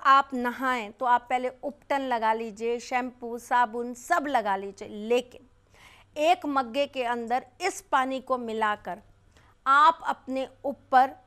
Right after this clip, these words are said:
ज़रूर डालिए और ऐसे डालिए कि वो आपके सिर से लेकर आपके पैरों तक जाए। उसके बाद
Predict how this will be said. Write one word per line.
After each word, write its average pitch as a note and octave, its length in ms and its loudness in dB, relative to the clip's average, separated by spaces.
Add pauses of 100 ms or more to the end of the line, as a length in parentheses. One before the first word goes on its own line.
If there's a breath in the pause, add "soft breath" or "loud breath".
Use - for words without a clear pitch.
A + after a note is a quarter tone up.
(260)
ज़रूर B3 520 -2
डालिए G#3 280 0
और C4 140 2
ऐसे C#4+ 500 2
डालिए C4 380 4
कि C#4 140 -10
वो B3 120 -2
आपके B3+ 640 4
सिर C4+ 380 0
से D4 260 0
लेकर A#3+ 480 0
आपके A#3+ 440 0
पैरों A3 460 -4 (120)
तक C4 120 0 (460)
जाए। G#3 300 0 (2250 soft breath)
उसके F4+ 360 -2
बाद C4 320 2